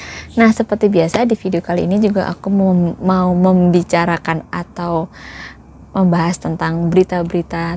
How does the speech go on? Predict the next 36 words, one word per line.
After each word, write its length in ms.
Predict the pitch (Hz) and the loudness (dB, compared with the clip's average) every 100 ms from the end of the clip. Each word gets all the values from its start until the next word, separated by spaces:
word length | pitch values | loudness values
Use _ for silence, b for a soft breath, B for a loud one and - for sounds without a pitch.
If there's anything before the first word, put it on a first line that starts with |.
| - - | -4 -2
T 80 | |
K 240 | 180 170 175 | -2 -2 -4
W 160 | 180 | -4
terad-, 400 | 175 170 165 170 180 - | -4 -6 -4 -6 -8 -10
terupdate 560 | - - 202 156 196 175 | -8 -4 -2 0 0 0
dan 180 | - 190 | -6 -8
terkini. 500 | - - - 208 202 - B 359 B 175 | -10 -6 -2 0 -2 -8 B -12 B -4
Nggak 220 | 160 - | -4 -4
terkini, 480 | - - - 170 175 | -6 -6 -4 -2 0
nggak 320 | 160 - 170 | 0 0 -2
terupdate 440 | 175 170 170 165 175 | -4 -6 -4 -4 -4
lah. 160 | 190 | -6
Ini 160 | 170 180 | -4 -2
membahas 400 | 180 170 160 170 170 | -2 -2 -2 -4 -2
berita-berita 640 | 170 165 156 160 156 160 156 | -2 0 -2 -2 -4 -4 -4
gitu 160 | 156 151 | -6 -4
aja, 400 | 151 156 160 156 | -4 -4 -4 -4
ya 60 | |
kan. 240 | - 180 - B B B B - | -4 -6 -6 B B B B -6
Kadang 320 | 156 180 160 | -4 -4 -6
ada 400 | 165 165 165 - 160 | -2 0 0 -2 -4
orang 400 | 160 160 160 156 | -4 -4 -4 -4
di, 320 | 151 151 147 - | -2 -2 -4 -6
eh, 440 | - - 151 147 | -10 -4 -2 -2
yang 160 | 156 151 | -4 -2
di 160 | 156 151 | -2 -4
Indonesia 400 | 156 156 - 165 | -4 -4 -2 0
juga 240 | 151 147 - | 2 0 0
nggak 240 | 151 - | -4 -2
tahu 480 | 147 151 151 147 - | -2 0 0 -2 -4
Facebooknya 560 | - 170 180 180 147 151 | -6 -4 -4 -4 -4 -2
Suara 320 | 160 151 147 | 0 0 2
B 80 | - | 2
M 180 | 208 233 - | 2 2 0
I 480 | 214 196 185 180 - | 0 2 2 0 -2
atau, 560 | 143 - 123 123 151 | -6 -6 -4 -4 -4